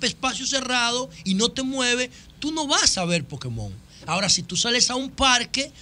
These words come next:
donde tú tienes que caminar, donde tienes que correr, tú vas a ver muchos Pokémon. Hay un Pokémon hasta en la punta del Everest para que se convierta en un mayor desafío, ir a buscarlo.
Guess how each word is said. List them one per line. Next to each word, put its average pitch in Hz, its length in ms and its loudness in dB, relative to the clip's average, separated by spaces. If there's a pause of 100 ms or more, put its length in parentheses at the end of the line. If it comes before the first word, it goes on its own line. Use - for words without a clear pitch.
(140)
donde 175 220 -2
tú 180 120 -12
tienes 247 280 -2
que 247 140 -4
caminar, 254 640 0
donde 156 200 -10
tienes 220 300 -6
que 240 140 -4
correr, 233 380 -2 (340)
tú 165 120 -4
vas 170 160 -2
a 202 80 0
ver 294 240 2
muchos 190 380 -4
Pokémon. 110 440 -14 (200)
Hay 302 180 4
un 349 140 -2
Pokémon 214 540 -4
hasta 214 220 -4
en 240 80 -4
la 208 160 -2
punta 294 300 -2
del 240 180 0
Everest 233 580 2 (1300)
para 214 240 0
que 233 100 0
se 233 160 -2
convierta 240 540 -2
en 214 100 -8
un 233 100 -8
mayor 233 300 -2
desafío, 202 500 -2
ir 202 120 -2
a 240 40 0
buscarlo. 220 840 0